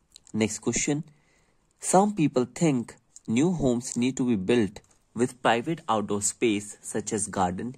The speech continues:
yard or balcony। Do you think this is more advantageous or more disadvantageous? Next question,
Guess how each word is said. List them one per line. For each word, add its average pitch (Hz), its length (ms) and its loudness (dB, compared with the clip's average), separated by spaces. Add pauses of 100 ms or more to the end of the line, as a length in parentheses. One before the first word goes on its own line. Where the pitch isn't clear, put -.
(140)
yard 98 400 2 (140)
or 110 180 4
balcony। 107 560 0 (520)
Do 98 100 2
you 143 80 4
think 98 360 -4 (260)
this 113 300 -2
is 117 220 -2 (400)
more 113 240 4
advantageous 101 920 -2
or 98 160 2
more 98 240 -2
disadvantageous? 90 1080 -8 (640)
Next 107 220 -2
question, 117 440 -8